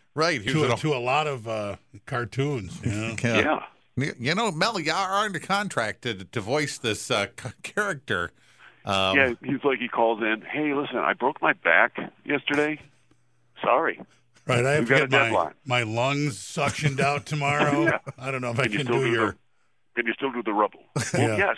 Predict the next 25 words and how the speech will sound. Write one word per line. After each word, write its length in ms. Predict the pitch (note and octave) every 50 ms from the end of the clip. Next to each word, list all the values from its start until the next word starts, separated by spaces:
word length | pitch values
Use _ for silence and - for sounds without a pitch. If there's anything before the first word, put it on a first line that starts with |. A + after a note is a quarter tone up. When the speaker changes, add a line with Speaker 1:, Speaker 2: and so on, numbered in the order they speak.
| - -
Speaker 3:
but 120 | F#2+ - E2+
my 120 | F2+ G2
back 340 | - - E3+ G3+ F#3+ - G#2+
is 80 | F#2+ - -
broken. 160 | - D#3+ E3+
Speaker 1:
All 200 | D#3+ D3 C3+ A#2+ G#2
right, 200 | F#2+ F2 F2 -
we'll 180 | C#3+ F3 F#3+
be 120 | D#3+ E3 C#3
by 260 | - A#2 A2 G#2+ F#2+
at 140 | F2+ F2+ F#2 - -
eight. 260 | F#2+ F2+ E2 F2 -
Speaker 3:
We'll 140 | A#2+ A#2+ A2
be 40 | - -
Speaker 1:
We'll 200 | B2 A#2+ B2 A#2 G2
bring 160 | - A#2 G#2+
Speaker 3:
by 120 | G#2 G2+ F#2+
at 40 | F#2+
Speaker 1:
s-, 20 |
Speaker 3:
eight 120 | G2 F#2+ -
fifteen. 300 | F2 - - - D2 - -
Speaker 1:
some 280 | - - - B2+ G#2 G2
equipment 520 | F#2+ - - - A#2 G2+ F#2 - A2+ G#2
for 200 | - - A#2+ A#2
you. 160 | A2+ A2 A2+